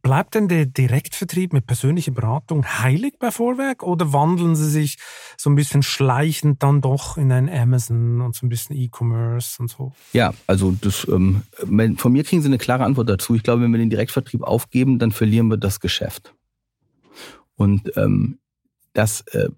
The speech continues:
Speaker 2: erstaunt vielleicht, weil Digitalisierung ja vielfach gleichgesetzt wird mit E-Commerce. Habe ich eine völlig andere Sicht.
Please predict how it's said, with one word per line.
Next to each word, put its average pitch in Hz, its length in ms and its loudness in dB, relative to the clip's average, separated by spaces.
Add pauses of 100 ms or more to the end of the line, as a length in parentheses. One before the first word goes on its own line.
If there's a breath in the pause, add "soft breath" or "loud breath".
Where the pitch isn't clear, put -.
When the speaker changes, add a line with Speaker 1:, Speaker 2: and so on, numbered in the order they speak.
(260)
Speaker 2:
erstaunt 110 460 0
vielleicht, 151 360 -2
weil 117 240 2
Digitalisierung 117 840 2
ja 110 100 0
vielfach 117 580 -2
gleichgesetzt 110 800 0
wird 107 160 0
mit 98 140 0
E-Commerce. 135 480 0 (960 loud breath)
Habe - 120 -4
ich 98 40 4
eine 101 80 4
völlig 147 260 2
andere 101 280 0
Sicht. - 280 -2